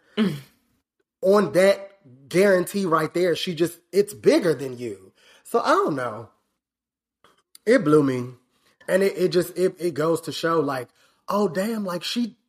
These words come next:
Speaker 2: she not gonna get it.
Speaker 1: Mm-hmm.
Speaker 2: She just, she can't get it.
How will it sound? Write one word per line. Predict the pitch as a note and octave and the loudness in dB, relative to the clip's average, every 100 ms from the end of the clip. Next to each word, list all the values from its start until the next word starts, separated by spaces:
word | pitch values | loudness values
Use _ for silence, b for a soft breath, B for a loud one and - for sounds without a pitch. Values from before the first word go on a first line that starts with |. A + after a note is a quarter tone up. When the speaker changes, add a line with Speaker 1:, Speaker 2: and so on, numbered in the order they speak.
| - | -12
Speaker 2:
she | - C4+ | -4 0
not | C4 A3+ A3+ | 2 0 -2
gonna | F#3 | -4
get | D#3 A#3+ | -2 0
it. | E3+ A2 _ _ _ _ | 0 -4 _ _ _ _
Speaker 1:
Mm-hmm. | E3+ D#3 D3 | -6 -6 -6
Speaker 2:
She | D3 A#3 | -4 -2
just, | A3 - | -4 -6
she | B3 | -2
can't | A#3 B3+ | 2 2
get | D#4 D#4 | 2 -2
it. | - | -6